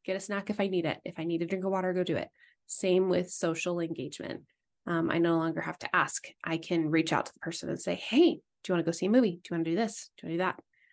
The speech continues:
And so friendships should look a little bit different because we have evolved and we have learned how to get our needs met and to regulate. And so therefore our friendships are gonna look a little different too.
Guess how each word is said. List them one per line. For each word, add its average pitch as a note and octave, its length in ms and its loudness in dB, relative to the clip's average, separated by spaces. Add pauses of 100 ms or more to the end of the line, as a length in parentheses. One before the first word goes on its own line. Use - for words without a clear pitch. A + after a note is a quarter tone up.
(360)
And F3 200 0
so E3+ 440 2 (400)
friendships C4 380 0
should F4 200 0
look G#3 160 0
a - 20 0
little E3 140 0
bit D3+ 100 -4
different - 380 -12
because F3 500 0 (1900)
we G#3+ 180 4
have A3 180 2
evolved G3 680 2
and G3 200 0
we F#3 120 2
have F#3+ 180 -4
learned F#3 300 2
how F#3+ 200 -4
to F3+ 460 -6 (1160)
get G#3+ 140 4
our F#3 80 6
needs F3+ 240 2
met A#3+ 220 0 (100)
and F#3 140 -6
to F#3 100 -6
regulate. F3+ 500 -2 (200)
And F#3 140 -6
so F3+ 520 0 (580)
therefore A3 400 0
our D4 160 0
friendships C#4 460 -2
are F#3 60 -2
gonna E3+ 160 -2
look D#3+ 140 -8
a - 40 -6
little - 120 -4
different - 280 -14
too. - 240 -8